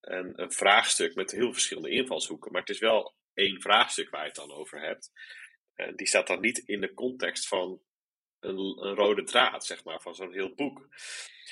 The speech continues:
Eh, dus dat was heel leuk en leerzaam om te doen.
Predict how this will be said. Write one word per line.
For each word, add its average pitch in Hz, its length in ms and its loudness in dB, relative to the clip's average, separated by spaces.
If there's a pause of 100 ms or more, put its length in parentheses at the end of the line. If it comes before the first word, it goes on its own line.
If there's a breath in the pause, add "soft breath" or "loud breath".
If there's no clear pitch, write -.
(300 loud breath)
Eh, 101 360 -4 (100)
dus 113 140 -4
dat - 300 -2 (300)
was - 260 0
heel 156 180 0
leuk 139 260 0
en 110 140 -6
leerzaam 131 460 -2
om 120 120 -12
te 104 120 -18
doen. 127 400 -12